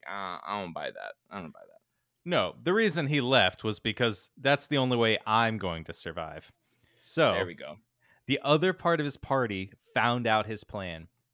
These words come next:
Speaker 2: and they tried to follow him, but all were lost except for one person. That one person,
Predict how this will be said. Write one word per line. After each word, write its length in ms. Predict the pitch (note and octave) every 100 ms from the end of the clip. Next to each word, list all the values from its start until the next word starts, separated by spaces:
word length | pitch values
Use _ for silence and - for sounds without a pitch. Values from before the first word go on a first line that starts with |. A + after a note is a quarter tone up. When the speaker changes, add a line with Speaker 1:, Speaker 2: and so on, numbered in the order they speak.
| _ _ _
Speaker 2:
and 140 | A2+
they 100 | A2
tried 480 | G#2 - C3+ C3 C#3
to 100 | -
follow 400 | - A#2 A2+ A#2 F2
him, 320 | E2+ E2 F2+ _ _ _ _ _ _ _ _ _ _ _ _ _ _ -
but 360 | G2 C3+ - _ _ _ _ _ _ _ _ _ _ _
all 460 | G#2+ A2 A#2 B2+ B2+
were 180 | C3 C3
lost 640 | B2 G2+ E2+ - - - _ _
except 380 | F#2+ - G2 -
for 220 | D2+ E2 - _ _ _
one 340 | - E2 F#2 A2
person. 440 | F#2 C#2 - - _ _ _ _ _ _ _ _ _ _ _ _ -
That 160 | F#2
one 260 | D#2+ A#2 E3+
person, 560 | - G#3+ - A2+ F#2